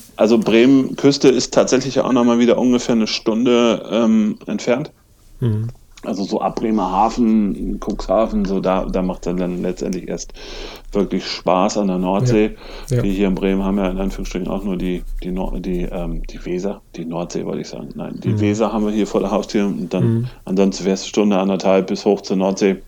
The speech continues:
Speaker 2: Okay.
Speaker 1: Ähm, aber bei mir sind ja einfach auch so die Landschaften, mm, aktuell nicht wirklich unbedingt ausschlaggebend.
Speaker 2: Ja.
Speaker 1: Ähm, einmal im Jahr oder vielleicht auch zweimal nach Sankt Peter-Ording.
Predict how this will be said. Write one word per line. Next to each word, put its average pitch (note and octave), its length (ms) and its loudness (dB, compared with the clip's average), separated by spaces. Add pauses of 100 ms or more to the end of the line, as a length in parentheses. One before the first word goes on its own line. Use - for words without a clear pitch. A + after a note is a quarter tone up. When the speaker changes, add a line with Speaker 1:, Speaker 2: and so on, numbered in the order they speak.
(280)
Speaker 2:
Okay. A#2+ 260 -2 (920)
Speaker 1:
Ähm, G2+ 640 6 (200)
aber G#2+ 320 4
bei A2 160 4
mir A#2 180 6
sind A#2 160 4
ja A2 100 8
einfach G#2+ 280 4
auch G2 120 2
so - 140 -4
die G2+ 140 2
Landschaften, G#2 1800 0
mm, - 40 -12
aktuell E2 520 0
nicht - 280 0
wirklich G2+ 380 -2
unbedingt G#2 560 0
ausschlaggebend. F#2 680 -4 (480)
Speaker 2:
Ja. A#2+ 180 4
Speaker 1:
Ähm, F#2+ 200 0 (320)
einmal G2+ 260 4
im G2 120 4
Jahr G2 260 6
oder G2+ 140 6
vielleicht G2 280 2
auch F#2 100 0
zweimal G#2 360 2
nach F#2+ 160 2
Sankt G2 260 0
Peter-Ording. G2+ 500 2